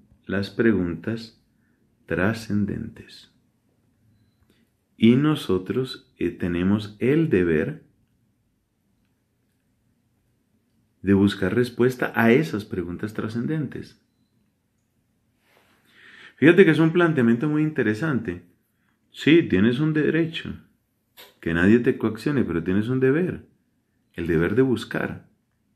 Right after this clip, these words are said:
Entonces, si una persona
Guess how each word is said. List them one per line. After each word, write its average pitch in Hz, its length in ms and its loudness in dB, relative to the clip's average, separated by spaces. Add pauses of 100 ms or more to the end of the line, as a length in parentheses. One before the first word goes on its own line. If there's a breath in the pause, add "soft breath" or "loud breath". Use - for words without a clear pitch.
(960 loud breath)
Entonces, 160 840 2 (1800)
si - 400 2
una 214 240 6
persona 92 560 -4